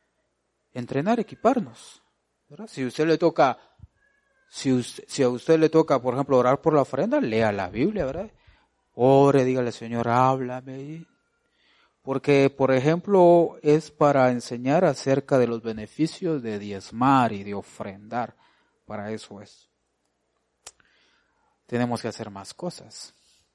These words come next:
Tenemos que hacer más cosas aquí en la iglesia. ¿Y de dónde, de dónde,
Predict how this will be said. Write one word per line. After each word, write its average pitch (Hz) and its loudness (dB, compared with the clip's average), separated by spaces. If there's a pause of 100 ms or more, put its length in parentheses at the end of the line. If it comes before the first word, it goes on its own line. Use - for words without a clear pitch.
(800)
Tenemos 113 -8
que 113 -10
hacer 107 -12
más 110 -12
cosas 117 -2
aquí 110 -14
en 143 -10
la 117 -10
iglesia. 117 -16
¿Y 113 -12
de 117 -2
dónde, 165 0
de 139 -8
dónde, 165 -4